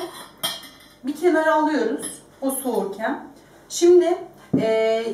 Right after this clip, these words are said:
pastamızın iç kremasını hazırlayacağız. Bunun için iki paket toz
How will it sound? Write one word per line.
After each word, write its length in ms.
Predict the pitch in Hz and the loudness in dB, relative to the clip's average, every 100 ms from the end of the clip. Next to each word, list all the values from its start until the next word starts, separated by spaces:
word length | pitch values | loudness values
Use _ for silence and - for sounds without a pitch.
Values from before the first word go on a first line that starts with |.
| 226 - - | -8 -16 -10
pastamızın 600 | 320 339 - 320 294 311 339 | -2 0 0 -2 -2 -2 -4
iç 240 | 349 - | -6 -6
kremasını 480 | 302 285 277 - 294 | -4 -2 -2 -2 -2
hazırlayacağız. 720 | 277 - 196 180 269 294 247 | -2 -4 -2 -2 0 -2 0
Bunun 220 | 285 330 | 0 0
için 580 | 302 - - 254 - - | -2 -6 -6 -8 -8 -14
iki 260 | 247 - 359 | -14 -2 0
paket 380 | 262 - 277 - | 0 -4 -6 -4
toz 140 | 285 | -6